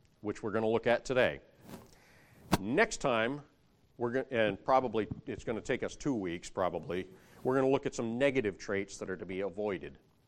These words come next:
But before we get started today, notice that these character qualities are non-negotiable. Every one of these is non-negotiable.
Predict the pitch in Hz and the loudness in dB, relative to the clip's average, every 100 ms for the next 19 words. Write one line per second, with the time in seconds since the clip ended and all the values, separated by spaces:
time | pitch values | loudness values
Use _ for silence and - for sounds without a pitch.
0 | _ _ _ _ _ _ _ _ _ _ | _ _ _ _ _ _ _ _ _ _
1 | - - _ - - - 113 101 104 185 | -20 -20 _ -20 -20 0 0 2 4 6
2 | 175 160 - 160 143 123 95 90 85 85 | 8 4 0 2 2 2 -2 0 0 -2
3 | 107 - _ - - - _ _ _ _ | -6 -20 _ -20 -20 -20 _ _ _ _
4 | _ _ _ _ _ - _ 143 139 175 | _ _ _ _ _ -20 _ 2 6 8
5 | 170 - 135 127 143 120 - - 165 170 | 6 2 -4 -2 0 -2 -6 -8 -2 -2
6 | 156 147 - 151 143 120 95 95 - 107 | 0 -4 -2 4 4 4 0 -4 -4 -4
7 | 101 110 113 123 120 101 110 117 - 69 | -4 -2 0 0 -2 -2 0 -2 -6 -10
8 | 65 - _ _ _ _ _ _ _ _ | -12 -14 _ _ _ _ _ _ _ _
9 | _ _ - 143 156 160 160 139 127 107 | _ _ -2 2 4 4 4 4 0 -2
10 | 90 113 120 127 123 117 107 110 - 78 | -4 2 4 4 2 0 2 0 -2 -6
11 | 73 | -6